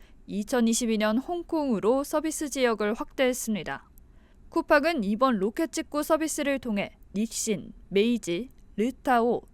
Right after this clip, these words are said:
에이지에프 등 식품 간식 브랜드와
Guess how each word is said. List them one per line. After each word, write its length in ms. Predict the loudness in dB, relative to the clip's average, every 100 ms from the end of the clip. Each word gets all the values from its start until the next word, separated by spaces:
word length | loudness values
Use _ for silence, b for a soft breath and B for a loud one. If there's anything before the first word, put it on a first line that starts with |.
| -6
에이지에프 680 | -4 -4 2 2 2 -2 0
등 260 | 0 0 -2
식품 440 | -4 -4 -2 -4
간식 400 | -4 -4 -4 -4
브랜드와 540 | -2 0 0 -2 -4